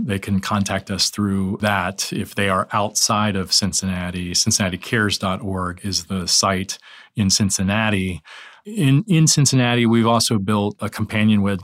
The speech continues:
website called in dot cincinnati cares dot org, and that's geared towards businesses, individuals, and nonprofits who want to engage with us at a deeper level to essentially improve themselves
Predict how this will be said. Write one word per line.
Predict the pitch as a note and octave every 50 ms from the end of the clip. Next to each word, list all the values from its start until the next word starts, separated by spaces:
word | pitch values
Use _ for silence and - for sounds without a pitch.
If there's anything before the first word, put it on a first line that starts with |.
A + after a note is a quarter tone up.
| - - - F#3
website | A#2+ G#2 G2 F#2 - - G#2+ G2+ G2 G2 G2 G2 - -
called | - - G#2 F#2+ F#2+ F#2+ - _
in | - D#3 D3+ A#2 A2 G#2 G#2+ A2 G2+ - - - - _ -
dot | A2 G#2 G2 G2 -
cincinnati | - - A2+ G#2 - - G#2 G2 F#2 F#2 F#2
cares | - - G#2+ G2 F#2+ F#2 -
dot | - G#2+ F#2+ F#2+ -
org, | A2+ G2+ G2 G2 F#2+ G#2
and | G#2 A2
that's | A#2 C3+ D3 - -
geared | - A#2 A2 A#2 A#2 A#2 A2+ G#2 -
towards | - - G#2+ G#2+ G2 F#2+
businesses, | G2 F#2+ A2+ A2+ A2 - A#2+ A#2 A2+ - - - A#2 A#2 A2+ A2+ G#2+ - - - - - - - - - - _
individuals, | - C3 C3 A#2+ A#2 G#2 A2+ A2+ G2+ G#2+ A2 G#2+ A2 A2 G#2+ G2+ G2+
and | - - A2 G#2 G#2 G#2
nonprofits | G#2+ G#2+ G#2 G#2 G2+ - - G#2+ G#2 G2+ - - G#2+ G2 F#2+ - - - - - - - - - - - - _
who | - B2+
want | A#2 A2+ B2 C3+ B2+
to | - A#2+ A2+ -
engage | A#2+ G#2+ G#2+ G2 - A2+ A2 A2 G#2+ -
with | G#2 G#2 G#2 -
us | A2+ G2+ F#2+ - G#2+
at | F#2+
a | F#2 F2+
deeper | F2+ - - G#2 G#2+ - A#2 A2+ A2
level | A2+ A2+ A#2 A#2 A#2+ B2 B2 B2
to | B2 - - G#2+
essentially | G2 G2 - A2+ A2 - - G2+ G2+ G2 G#2+
improve | - G#2+ G2 G2 - C3 C3 C3+ B2
themselves | C3+ C3+ B2+ - - C#3+ C#3+ D3 F3 G3 F#3+ - - -